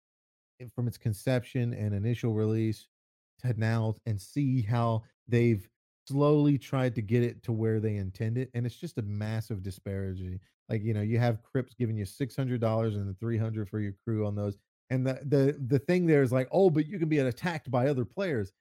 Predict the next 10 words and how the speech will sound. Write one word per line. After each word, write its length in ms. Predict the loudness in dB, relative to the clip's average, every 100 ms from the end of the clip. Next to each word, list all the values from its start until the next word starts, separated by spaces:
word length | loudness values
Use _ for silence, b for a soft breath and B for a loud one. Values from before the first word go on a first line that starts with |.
| _ -4
Yeah, 80 | -4
but 100 | -2
nobody 300 | -2 2 2
attacks 420 | 2 0 -2 -4 -2
anybody 600 | 0 2 2 2 0 -4 _ _
because 440 | -2 2 0 0 -10 _ _ _ -8
it's 140 | -8
fucking 400 | -6 -6 -4 -8 -8
pointless. 580 | -8 -8 -8 -14 -16 _ _ _
You 120 | -8